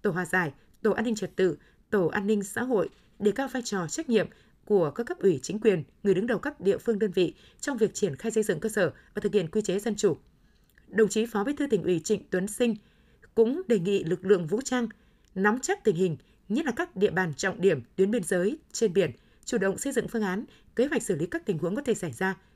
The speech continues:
không để bị động, bất ngờ và sẵn sàng chiến đấu. Đẩy mạnh phong trào toàn dân bảo vệ an ninh Tổ quốc, tăng cường đấu tranh phòng chống tội phạm, tệ nạn xã hội,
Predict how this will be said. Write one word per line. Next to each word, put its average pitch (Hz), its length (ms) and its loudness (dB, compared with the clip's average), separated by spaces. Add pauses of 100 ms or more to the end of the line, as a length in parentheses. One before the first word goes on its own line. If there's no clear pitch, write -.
không 285 180 -4
để 214 280 2
bị 185 120 2
động, 180 200 -2
bất 311 140 -2
ngờ 180 200 0 (260)
và 196 100 -4
sẵn 240 140 -8
sàng 190 180 -6
chiến 190 160 -4
đấu. 180 280 -2 (440)
Đẩy 202 160 2
mạnh 196 260 -4
phong 277 140 -8
trào 208 160 -4
toàn 175 240 -2
dân 240 240 -2 (240)
bảo 180 280 -2
vệ - 100 -2
an 214 120 -2
ninh 220 100 -2
Tổ 165 200 -2
quốc, 359 240 -4 (280)
tăng 285 160 -2
cường 208 180 2
đấu 180 120 0
tranh 233 240 -2
phòng 190 200 -4
chống 180 340 -6
tội 208 120 2
phạm, - 240 -4 (300)
tệ 220 80 2
nạn 180 200 -2
xã 269 140 -8
hội, 254 240 4